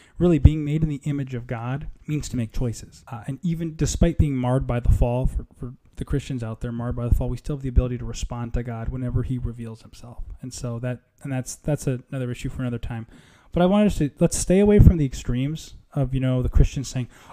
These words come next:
"Oh, you just do better," versus, you know, "Oh, I, I don't have a choice." But let's try to see, again, we see, I see pendulums in culture again. We just go back and forth, back and forth between views. Let's try to see what are, what's the naturalist trying to get at?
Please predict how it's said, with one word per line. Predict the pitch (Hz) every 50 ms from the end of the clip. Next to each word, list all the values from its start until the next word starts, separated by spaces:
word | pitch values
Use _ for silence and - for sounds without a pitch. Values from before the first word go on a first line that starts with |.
| - -
"Oh, | 151 147
you | 139 131
just | 139 123 127
do | 127 147 143
better," | 135 - 139 156 147 123 117 117 117 - - _ _ _ _ _ _ _ _ _ - -
versus, | 139 127 117 - - 131 123 120 120 -
you | - 143
know, | 120 120
"Oh, | 123 135 127
I, | 123 127 127 - -
I | 135
don't | 123 127 127
have | 120 113
a |
choice." | 117 - - 131 143 151 - -
But | - - 123
let's | 127 151 - - - - _ _ -
try | - - 160
to | 147 139 127 -
see, | _ - - - -
again, | 156 156 156 139 131 131
we | 139 143
see, | - - 170
I |
see | 156 - - 185 165
pendulums | - - 156 151 147 131 139 123 120 113 113 107 - - - -
in | - 135
culture | 120 - 135 127 120 - - 123 113
again. | 110 113 113 113 113
We | 117 120
just | 120 117 -
go | -
back | 123 120 123 123 131 127
and | - 135
forth, | - - - 123 113 113
back | - 123 120 120 117
and | 127 123
forth | - - 131 123 123 120 - - _ - _ - _ - _
between | - 127 - - - 127 123 120 123 123 127 131
views. | 127 143 156 147 135 127 123
Let's | 135 131 -
try | - - 175 180
to | 160 143
see | - - - 170 165 151 143
what | 143 143 139 165 190 226
are, | 240 220 165 - -
what's | 180 180 -
the | - 233
naturalist | 185 160 147 151 156 - - 156 143 - - _
trying | - - 139 139 131
to | 123
get | 120 127 123 113
at? | 110 113